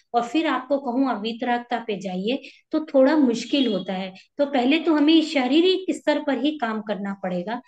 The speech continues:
वो उसके लिए जरूरी है। आप फोकस करके नाक के अग्रभाग पर खाली ध्यान लगाकर लोगस का जप करिए, मानसिक जप करिए, चाहे बोल बोल कर करिए, लेकिन जोर जोर से बोल के ना करके अगर इसे अंतर जल्प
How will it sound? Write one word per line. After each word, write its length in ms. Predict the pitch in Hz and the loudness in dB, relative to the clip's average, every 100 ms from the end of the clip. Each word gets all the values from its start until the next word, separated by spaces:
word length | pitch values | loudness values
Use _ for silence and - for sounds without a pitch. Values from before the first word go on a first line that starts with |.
| - - - | -20 -20 -2
वो 160 | 254 320 | 2 2
उसके 420 | - 302 - 359 | 0 -4 0 4
लिए 240 | 320 277 | 6 4
जरूरी 420 | 220 214 220 240 285 | 2 0 0 0 -2
है। 80 | |
आप 240 | 254 247 - | 0 -4 0
फोकस 360 | 277 269 320 320 | 0 2 0 0
करके 280 | 262 226 269 | -4 -2 -2
नाक 480 | 254 226 220 285 311 - | -2 -2 -2 -2 -4 -4
के 140 | 320 | -4
अग्रभाग 760 | - 269 269 320 277 214 196 185 240 | -2 -4 -2 0 -2 -4 -10 -6 -4
पर 220 | 208 - _ _ _ _ - | -4 -6 _ _ _ _ -6
खाली 480 | 262 262 302 349 - | 2 4 4 4 0
ध्यान 360 | 208 233 262 | -2 0 2
लगाकर 600 | 277 208 196 196 - 277 277 _ _ - | 2 0 -2 -4 -6 -8 -8 _ _ 0
लोगस 380 | 220 208 208 - | 0 2 -2 -2
का 240 | 247 269 - | -6 -6 -8
जप 160 | 196 - | -10 -10
करिए, 340 | 185 - _ _ _ _ _ 220 | -16 -16 _ _ _ _ _ -4
मानसिक 480 | 226 262 262 302 - | -2 -2 -2 -2 0
जप 220 | 294 294 | 0 0
करिए, 300 | 294 294 349 | 0 0 -2
चाहे 260 | 349 262 226 | -2 -4 -2
बोल 280 | 202 220 | 0 0
बोल 220 | 202 190 180 | -2 -4 -4
कर 220 | 190 196 | -6 -6
करिए, 240 | - 226 240 220 - - - 262 | -8 -8 -8 -10 -14 -20 -6 0
लेकिन 320 | 302 370 311 | 2 4 4
जोर 260 | 254 330 320 | 4 2 4
जोर 200 | 330 320 | 2 2
से 180 | 339 | -2
बोल 280 | 277 247 262 | 0 0 0
के 120 | 262 | 0
ना 320 | 247 226 269 - | -2 -2 -4 -4
करके 340 | 220 202 254 | -6 -6 -6
अगर 280 | 262 226 277 | -6 -4 -2
इसे 280 | 269 - 302 | -2 -4 -6
अंतर 460 | 302 247 262 359 359 | -4 -4 0 0 2
जल्प 360 | 269 277 277 | 2 0 0